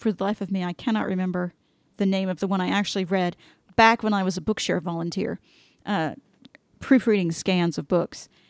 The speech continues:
And this guardian angel would sort of show up on people's doorsteps and be like a regular person, try and steer events in the right directions they need to go. She would live with the, the women for a time. You know, "I, I'm, I'm a cleaning lady, I'm looking for work" type of thing, and just kind of insinuate herself into the life,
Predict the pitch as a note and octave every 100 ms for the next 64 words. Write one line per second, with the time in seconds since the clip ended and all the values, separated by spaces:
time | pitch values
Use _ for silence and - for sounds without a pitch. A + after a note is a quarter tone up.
0 | _ _ A#3 A#3 A3+ A3 A3 A#3 B3 -
1 | - B3 C#4 C#4+ A#3+ A#3 B3+ C4 A3 G3+
2 | B3 A#3 - G#3+ F#3 G3+ G#3+ G3 F#3+ E3+
3 | F3+ F3 - F3 - - G#3 - - A3
4 | A#3 A#3+ A#3 A3 A3 F#3 G3+ B3 A#3+ -
5 | F3+ - F#3+ G3 - - - _ - B3
6 | B3+ A#3+ - B3+ A#3+ B3 A#3 G3+ G#3 G#3
7 | A3 A3 G#3 G3+ G3+ G#3+ F#3+ - G#3+ -
8 | G3 F#3 - F#3 F3 F3 F3+ - - -
9 | A#3 G#3 A#3+ B3+ A3 - G3+ - - F#3+
10 | F#3+ F#3 F#3 F#3 F3 G#3 E3+ E3 G3 _
11 | _ _ _ A3+ A3 G#3 A3+ G#3+ A3+ A3
12 | G#3+ F#3+ - B3 A3 G#3 F#3+ F#3 F#3+ G3
13 | G3+ - F3+ F#3 F3 E3+ - F#3 F#3 -
14 | E3 F3 F#3+ F#3 - G#3 F#3 G3+ G3 A#3
15 | A3 F#3 E3+ E3+ F#3+ E3+ G3+ F#3+ - F#3
16 | F3 F#3 F3+ -